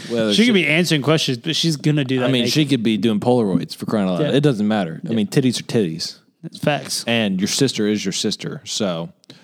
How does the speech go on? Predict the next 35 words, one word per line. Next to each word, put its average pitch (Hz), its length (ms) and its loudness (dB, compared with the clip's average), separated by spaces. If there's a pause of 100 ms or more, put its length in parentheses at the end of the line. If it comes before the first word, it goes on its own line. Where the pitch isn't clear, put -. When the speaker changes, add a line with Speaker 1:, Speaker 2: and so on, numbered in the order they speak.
(440)
Speaker 1:
do 127 100 2
you 160 220 4
tell 147 200 2
your 123 120 2
Speaker 2:
'Cause 170 100 4
Speaker 1:
parents? 214 180 4
Speaker 2:
you 403 60 4
didn't 285 200 4
say 202 200 2
stepsister. 160 640 0 (160)
Speaker 1:
Do 131 140 2
you 175 180 2
tell 160 220 0
your 123 100 2
parents? 117 480 -2
I 220 60 -4
think 139 240 -4
first 123 400 -4
step - 320 -8 (420)
is 90 600 -4
to - 140 -14
just - 540 -12
unsubscribe. 101 920 -4 (1080)
And 117 200 -2
then 139 460 2 (420)
that's 131 240 2
when 135 120 0
you 120 80 0
tell 120 160 2
your 107 100 2
parents, 104 540 -2 (200)
and 104 120 -6
then 101 80 -4
you're 98 100 -4
like, 85 240 -8